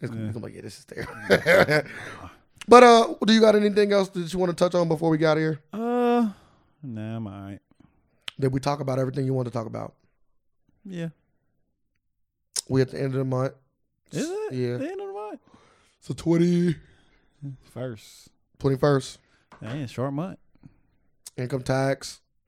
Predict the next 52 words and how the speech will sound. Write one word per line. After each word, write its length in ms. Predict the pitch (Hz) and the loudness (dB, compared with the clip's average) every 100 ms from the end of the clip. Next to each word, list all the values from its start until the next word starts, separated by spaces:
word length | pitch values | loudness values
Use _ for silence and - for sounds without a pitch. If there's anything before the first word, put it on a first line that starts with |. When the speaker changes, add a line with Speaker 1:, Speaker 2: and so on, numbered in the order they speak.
| _ - | _ -10
Speaker 1:
um, 400 | 120 113 113 110 | -8 -8 -8 -8
Black 280 | 113 123 127 | -4 -4 -4
History 320 | 135 131 139 | -6 -4 -4
Month, 440 | 135 131 135 139 139 _ _ _ _ - | 0 2 2 0 -4 _ _ _ _ -8
Black 260 | 127 131 | -4 -4
Panther. 720 | - 120 131 131 135 135 139 143 | -4 -4 -4 -2 0 0 -2 -6
It's 100 | - | -18
a 40 | |
good, 180 | 123 131 | -12 -8
it 60 | 160 | -6
was 120 | 165 | -4
a 20 | |
good 120 | 156 | -2
month. 220 | 175 160 - _ _ _ - | -2 -2 -4 _ _ _ -14
Speaker 2:
Yeah, 140 | 180 302 392 | -8 -8 -8
it's 100 | 415 | -8
been 180 | 392 381 | -8 -6
all 60 | 339 | -4
right, 340 | 294 233 214 | -2 0 0
Speaker 1:
It's 100 | 262 | -2
a 40 | 254 | -2
Speaker 2:
all 60 | |
Speaker 1:
good 40 | 262 | 0
Speaker 2:
right, 80 | 214 | 0
Speaker 1:
month. 140 | 143 - | -2 -2
Speaker 2:
all 160 | 262 202 | 0 2
right 120 | 151 | 2
month. 300 | 135 127 160 _ | 2 0 -4 _
Speaker 1:
You 80 | 160 | 0
gotta 160 | 156 147 | 2 2
finish 260 | 170 151 | 0 0
it 80 | 151 | -2
off, 160 | 151 127 | -2 -2
though. 80 | |
You 80 | 123 | -4
gotta 140 | 139 135 | -4 -4
finish 280 | 143 139 | -4 -6
it 60 | 143 | -4
off 180 | 135 127 | -4 -4
strong. 400 | - 127 120 110 - | -4 -4 -4 -8 -4
Speaker 2:
Yep. 300 | 147 180 - _ _ _ _ _ 120 | -2 -2 -6 _ _ _ _ _ -6
Blac 200 | 120 123 | -4 -4
Chyna 240 | 143 143 | -4 -4
set 160 | 131 131 | -4 -6
this 140 | 131 | -6
month 200 | 131 123 | -4 -4
back 200 | 120 127 | -4 -4
a 20 | 117 | -4
little 160 | 113 | -4
bit, 240 | 107 117 - | -4 -6 -6
but 260 | 123 156 | -10 -8
hey. 320 | 160 107 101 | -8 -8 -12